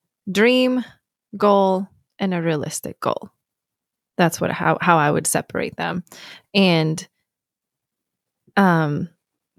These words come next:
tell me a little bit about, 'cause I, we've, we have a few different ones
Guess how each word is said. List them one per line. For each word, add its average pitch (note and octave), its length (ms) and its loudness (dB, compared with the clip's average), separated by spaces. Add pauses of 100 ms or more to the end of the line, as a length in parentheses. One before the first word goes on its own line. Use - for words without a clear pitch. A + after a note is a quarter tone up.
tell G3 220 2
me A3 300 2
a G3 80 0
little F3 200 0
bit E3+ 120 4
about, D#3+ 340 0
'cause F3 200 -4
I, E3 160 0
we've, F3 260 0 (720)
we G3+ 140 2
have F#3+ 220 2
a F3+ 80 4
few F3+ 320 0
different E3+ 380 0
ones D3+ 440 -2